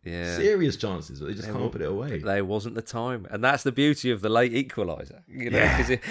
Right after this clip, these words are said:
Speaker 1: if that, if that equaliser goes on in about seventy-five minutes, then you know that
Speaker 2: Oof,
Speaker 1: Suarez
Speaker 2: yeah.
Speaker 1: is gonna bundle one in at some point.
Speaker 2: Yeah.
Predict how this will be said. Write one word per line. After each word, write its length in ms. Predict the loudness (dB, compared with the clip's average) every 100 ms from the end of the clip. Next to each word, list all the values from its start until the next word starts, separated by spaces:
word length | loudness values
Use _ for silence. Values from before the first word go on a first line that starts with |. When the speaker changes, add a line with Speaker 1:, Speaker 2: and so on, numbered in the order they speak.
| -4
Speaker 1:
if 100 | 4
that, 200 | 6 6
if 240 | 6 4 4
that 180 | 6
equaliser 520 | 6 4 6 6 4 2
goes 280 | 2 2
on 80 | -2
in 80 | -4
about 220 | -4 -4
seventy-five 600 | -4 -6 -6 -4 -4 -4
minutes, 380 | -8 -12 -14 -12
then 280 | -10 -10 -10
you 120 | -6
know 160 | 2 4
that 140 | 4
Speaker 2:
Oof, 60 | 0
Speaker 1:
Suarez 440 | -2 0 0 0
Speaker 2:
yeah. 40 | -2
Speaker 1:
is 60 |
gonna 180 | -4 -4
bundle 300 | -2 -2 -4
one 160 | -6 -6
in 120 | -8
at 120 | -10
some 220 | -8 -8 -10
point. 260 | -16 -20 -20 -20 -10
Speaker 2:
Yeah. 160 | -6 -6